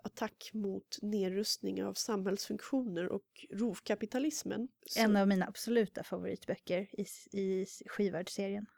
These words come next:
Speaker 1: Även väldigt bra att hoppa in i som ny läsare, för den är väldigt polerad och där är verkligen Pratchett på toppen av sin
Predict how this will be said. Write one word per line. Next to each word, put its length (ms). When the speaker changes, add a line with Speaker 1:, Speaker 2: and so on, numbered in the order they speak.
Speaker 1:
Även 220
väldigt 300
bra 240
att 60
hoppa 240
in 220
i 140
som 440
ny 240
läsare, 520
för 140
den 120
är 40
väldigt 560
polerad 520
och 320
där 200
är 100
verkligen 380
Pratchett 400
på 80
toppen 500
av 180
sin 340